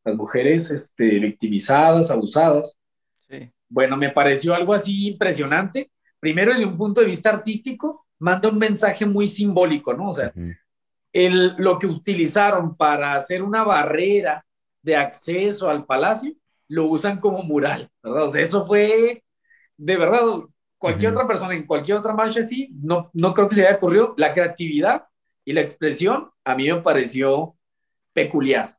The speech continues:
Speaker 1: me pareció muy interesante, ¿no? O sea,
Speaker 3: Sí.
Speaker 1: utilizar tu medio de opresión para
Speaker 3: Ujú.
Speaker 1: expresarme, ¿sí? Entonces, yo
Speaker 3: Y
Speaker 1: pienso que de ahí va la tónica en la que ya viene,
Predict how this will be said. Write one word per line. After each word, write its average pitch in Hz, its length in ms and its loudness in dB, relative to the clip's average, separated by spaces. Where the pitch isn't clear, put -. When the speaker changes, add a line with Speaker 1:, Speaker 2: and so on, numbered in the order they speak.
Speaker 1:
me 120 100 -6
pareció 131 380 0
muy 175 180 0
interesante, 120 600 -2
¿no? - 220 -10
O - 40 -20
sea, 104 300 -6
Speaker 3:
Sí. 101 100 -10
Speaker 1:
utilizar 156 560 2
tu 240 120 0
medio 240 280 2
de 240 60 4
opresión 226 520 -2
para 147 220 0
Speaker 3:
Ujú. - 20 0
Speaker 1:
expresarme, 127 760 -4
¿sí? 185 280 -18
Entonces, 165 240 0
yo 196 120 0
Speaker 3:
Y - 0 -
Speaker 1:
pienso 214 300 -2
que 202 100 0
de 175 100 2
ahí 190 160 2
va 190 120 2
la 160 180 0
tónica 180 400 -4
en 175 80 -4
la 147 120 -2
que 131 120 -8
ya 139 180 2
viene, 165 600 -6